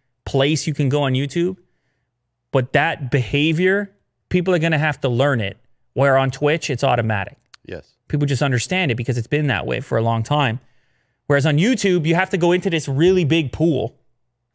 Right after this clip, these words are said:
Speaker 1: You know that big, big fish, small pond scenario?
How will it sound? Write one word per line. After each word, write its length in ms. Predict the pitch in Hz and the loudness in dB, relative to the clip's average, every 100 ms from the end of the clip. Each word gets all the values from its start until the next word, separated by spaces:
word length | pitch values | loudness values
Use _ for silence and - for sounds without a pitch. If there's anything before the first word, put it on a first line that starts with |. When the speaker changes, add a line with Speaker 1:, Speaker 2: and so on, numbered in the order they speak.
| _ - | _ -2
Speaker 1:
You 100 | 180 | 2
know 120 | 233 | 2
that 260 | 202 143 | 0 0
big, 280 | 151 175 - _ - | 0 0 -4 _ -2
big 180 | 180 - | -2 0
fish, 340 | 170 160 - | -2 -2 -2
small 240 | 139 147 | 0 0
pond 500 | 131 139 147 156 156 - _ _ _ | 0 -2 -2 -4 -8 -12 _ _ _
scenario? 460 | - 156 160 175 | -6 -2 0 -2